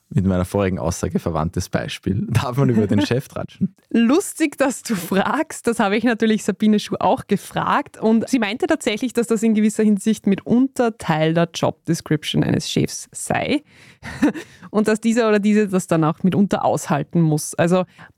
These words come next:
Speaker 2: sie meinte, es ist in stressigen Zeiten halt deutlich besser, man regt sich gemeinsam über den Chef auf, als dass man sich im Team zerfranst und zerstreitet. Aber wie gesagt, auch das hat natürlich Grenzen.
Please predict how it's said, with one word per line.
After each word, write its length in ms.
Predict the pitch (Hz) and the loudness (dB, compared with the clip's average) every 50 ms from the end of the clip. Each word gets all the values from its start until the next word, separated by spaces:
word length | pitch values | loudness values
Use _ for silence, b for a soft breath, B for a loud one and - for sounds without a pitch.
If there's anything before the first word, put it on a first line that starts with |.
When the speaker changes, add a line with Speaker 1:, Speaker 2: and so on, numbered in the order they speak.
| _ - - | _ -18 -8
Speaker 2:
sie 160 | - - 226 | -2 2 2
meinte, 540 | 220 202 190 190 202 - 226 214 214 - - _ _ - | 2 2 2 0 0 0 2 2 0 0 -4 _ _ -4
es 180 | - 208 190 - | -2 -2 0 0
ist 180 | 233 240 - | 0 0 2
in 100 | - 226 | 2 0
stressigen 640 | - - - 190 170 180 190 - - 247 226 220 202 | 0 0 0 0 2 2 2 0 0 2 2 2 2
Zeiten 480 | - 180 160 160 165 - - 208 190 185 | 2 2 0 0 0 0 0 0 2 2
halt 260 | 185 180 185 - - _ _ - | 2 0 0 -2 -8 _ _ -2
deutlich 520 | - 180 175 185 196 - - 202 - - - _ | 0 0 2 0 0 -2 -6 -6 -6 -6 -8 _
besser, 420 | - 160 170 - - - - 170 170 | -4 -4 -4 -4 -4 -2 0 2 2
man 160 | 175 175 175 | 4 2 2
regt 360 | 170 - 175 165 - - - | 0 0 -2 -4 -4 -6 -6
sich 300 | - - 202 190 - _ | -2 0 0 0 0 _
gemeinsam 600 | - 180 175 170 170 156 156 160 175 - 202 190 180 | 0 2 4 4 2 2 2 0 0 2 2 2 2
über 240 | - 196 170 175 170 | 2 2 2 2 2
den 180 | 165 160 160 | 2 2 0
Chef 340 | 151 - - 170 170 175 - | 0 0 0 0 0 0 0
auf, 360 | - 165 160 165 185 - - | -2 -2 0 0 -2 -2 -2
als 140 | - 185 170 | -4 -4 -2
dass 180 | - 185 170 - | -2 -2 0 2
man 80 | 175 | 2
sich 220 | 165 170 175 - - | 2 2 0 0 0
im 100 | 196 175 | 0 0
Team 260 | - - 196 190 170 | 2 2 2 2 2
zerfranst 540 | - 190 170 - - 165 - - 170 - - | 2 0 -2 0 -2 -2 -2 -2 -4 -2 -2
und 140 | 160 - - | -2 -2 0
zerstreitet. 680 | - 165 - - - - - - - - - - - b b b b | -2 -2 -2 -2 -4 -4 -4 -4 -6 -8 -8 -8 -8 b b b b
Aber 220 | - 202 214 233 226 | 0 0 2 2 2
wie 60 | 208 | 2
gesagt, 420 | - - 208 196 202 - _ - | 0 0 -2 -2 -2 -4 _ 0
auch 140 | 196 190 - | 0 0 0
das 200 | - 185 190 - | 0 -2 -2 0
hat 120 | - 185 - | -2 0 0
natürlich 320 | 180 - 185 160 165 - | 2 2 2 2 0 0
Grenzen. 540 | - - 139 160 175 - - - 185 185 190 | 0 -2 -2 -2 -2 -2 0 2 2 2 2